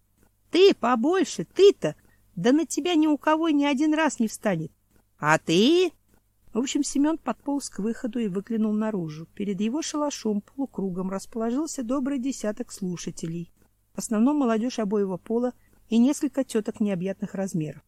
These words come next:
Две из них затеяли ссору, явно собираясь вцепиться друг другу в волосы. При виде головы хозяина, показавшейся из-под шкуры, народ умолк. «Кыш отсюда», — спокойно сказал Семён, —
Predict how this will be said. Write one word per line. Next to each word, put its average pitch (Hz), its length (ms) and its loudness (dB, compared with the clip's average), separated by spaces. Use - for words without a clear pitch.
Две 233 240 0
из 196 120 -4
них 240 200 2
затеяли 196 460 -2
ссору, 247 460 0
явно 247 340 4
собираясь 226 500 -2
вцепиться - 520 -8
друг 180 240 -6
другу 196 240 -4
в 196 60 -6
волосы. 165 500 -8
При 196 140 2
виде 214 220 2
головы 196 340 2
хозяина, 233 540 2
показавшейся 185 760 -4
из-под 175 320 -8
шкуры, 165 340 -4
народ 170 340 -4
умолк. 196 280 2
«Кыш - 240 4
отсюда», — 170 380 -2
спокойно 170 420 -10
сказал 165 400 -8
Семён, — 165 300 -10